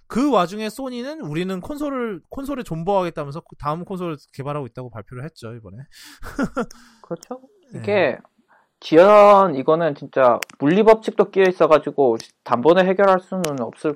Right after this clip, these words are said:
Speaker 2: 거예요. 더군다나 미국은 통신 사정도 우리나라만큼 좋지가 않아가지고, 우리나라야 뭐 서버를 우리나라에 깔아놓으면은 저-, 전국 어디서든 막 레이턴시가 십 밀리세컨드 왔다 갔다 하면은 그런 아주 최적의 환경에서 게임을 할 수 있으니까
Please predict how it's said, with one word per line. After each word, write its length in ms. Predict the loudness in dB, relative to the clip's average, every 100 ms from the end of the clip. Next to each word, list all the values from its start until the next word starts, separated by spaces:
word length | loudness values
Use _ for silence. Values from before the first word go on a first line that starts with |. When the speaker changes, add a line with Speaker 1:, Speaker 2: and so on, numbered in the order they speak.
| _
Speaker 2:
거예요. 580 | -6 -2 -2 -2 -4 -8 -14 -18
더군다나 540 | -6 -4 -2 -4 -2 -4 -6
미국은 380 | -6 -2 -4 -4
통신 320 | -10 -8 -4
사정도 480 | -2 -2 -4 -2 -2
우리나라만큼 680 | -2 -2 -2 -2 -4 -8 -10
좋지가 360 | -12 -6 -4
않아가지고, 600 | -4 -6 -10 -6 -4 -4
우리나라야 960 | 0 2 6 6 8 10 10 10 8 2 _ _ _ _ _ _ _ _ _ _ _
뭐 220 | -6 -4
서버를 400 | -2 -2 0 2
우리나라에 440 | 0 0 0 0 -2
깔아놓으면은 1000 | -2 -2 -4 -4 -4 -6 -8 -8 -10 -14
저-, 160 | -16 -18 _ _
전국 440 | -8 -6 -6 -2
어디서든 680 | -2 -2 -8 -4 -2 -2 -6
막 220 | -10 -12 _ _
레이턴시가 560 | -6 -6 -6 -12 -8 -8
십 200 | -8 -8
밀리세컨드 720 | -6 -6 -6 -8 -8 -12 -8
왔다 340 | -4 -4 -4 -6
갔다 320 | -6 -4 -6
하면은 320 | -6 -10 -12
그런 280 | -10 -4 -4
아주 160 | -6 -12
최적의 380 | -10 -6 -4 -4
환경에서 480 | -4 -4 -4 -4 -8
게임을 320 | -8 -8 -6
할 100 | -8
수 120 | -10
있으니까 640 | -14 -12 -10 -4 -4 -4